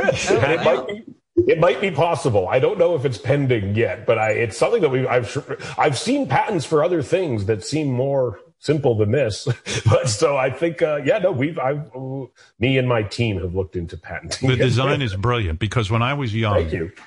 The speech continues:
Speaker 3: I was a cigarette smoker and I had this ashtray
Speaker 2: I
Speaker 3: that
Speaker 2: was
Speaker 3: I
Speaker 2: too.
Speaker 3: loved.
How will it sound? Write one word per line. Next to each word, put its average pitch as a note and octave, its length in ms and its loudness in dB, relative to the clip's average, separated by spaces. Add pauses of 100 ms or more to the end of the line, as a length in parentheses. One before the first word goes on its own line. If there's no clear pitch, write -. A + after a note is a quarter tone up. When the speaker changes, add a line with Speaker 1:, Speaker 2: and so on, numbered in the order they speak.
(280)
Speaker 3:
I A2+ 140 0
was A#2 160 2
a G#2 100 2
cigarette G2+ 500 -2
smoker D#2 400 -6
and E2+ 120 -6
I A#2 100 0
had C3 220 -2
this G2 180 -10
ashtray G#2 440 -2
Speaker 2:
I A#2 80 4
Speaker 3:
that - 80 4
Speaker 2:
was D#2+ 100 0
Speaker 3:
I D#2 60 -4
Speaker 2:
too. - 80 0
Speaker 3:
loved. D2+ 300 -4